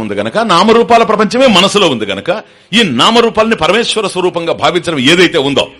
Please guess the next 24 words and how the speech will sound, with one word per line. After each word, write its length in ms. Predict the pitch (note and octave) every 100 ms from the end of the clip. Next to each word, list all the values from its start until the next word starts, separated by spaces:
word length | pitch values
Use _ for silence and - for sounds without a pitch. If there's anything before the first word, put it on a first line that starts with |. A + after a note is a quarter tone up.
| - _ E3+
ఎందుకని? 340 | G3+ A3 G#3 G3+ - - -
ఆయన 140 | C3+ C3+ -
కారణం, 300 | E3 F#3 F#3+ E3+
ఇది 100 | C#3+ D3+
కార్యం 260 | C#3 C#3 A#2+
గనక. 160 | G2+ - G#2
అది 100 | D#3 F3
తమాషా. 340 | B2 - D2 - G2 - - - - - - - - - - - - - - _ _ _ -
కనుక 180 | F#3 F#3 D3+
వస్తువులు 360 | F3 C#4 D4 G#3
చూడడం 240 | G3+ F#3 E3+
కాకుండా 260 | D#3 D#3 D3
వస్తువులో 320 | D#3+ - G#3+ F#3+
ఉండేటువంటి 360 | F3 C#3 C#3+ A#2
మూలతత్వాన్ని 680 | C3+ G3 G3 F#3+ - B3+ B3 D#3
చూడడం, 260 | D3+ C3 G#2 - - -
సూత్రాత్మని 680 | E3+ - F#3+ A#3+ G#3 A3+ D3+
చూడడం, 260 | D#3+ B2+ F#2+ - -
ఇది 120 | G3 B3 E3
మనం 120 | F3
అర్థం 220 | C#3+ D3+ F#3+
చేసుకునేటువంటి 480 | F3 - D3+ C#3+ B2+ A2+
ప్రయత్నంలో 460 | C3 - A#2+ G#2 G2 - A#2+
నామరూపాల్ని 580 | F#3+ G#3 F#3 E3 D#3